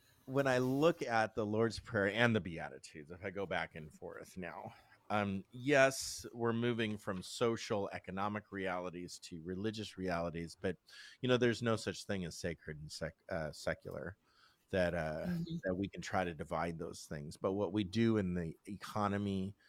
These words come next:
Speaker 1: really does reflect our spirituality. What we do in our spirituality will be reflected in the economy. So, <clears throat> so I think that taking these blesseds and taking these,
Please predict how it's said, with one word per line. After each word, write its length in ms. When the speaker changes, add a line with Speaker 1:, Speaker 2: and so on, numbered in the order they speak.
Speaker 1:
really 300
does 320
reflect 480
our 240
spirituality. 840
What 140
we 100
do 180
in 80
our 100
spirituality 640
will 240
be 140
reflected 580
in 100
the 140
economy. 500
So, 400
<clears throat> 240
so 360
I 220
think 400
that 240
taking 480
these 500
blesseds 840
and 300
taking 560
these, 500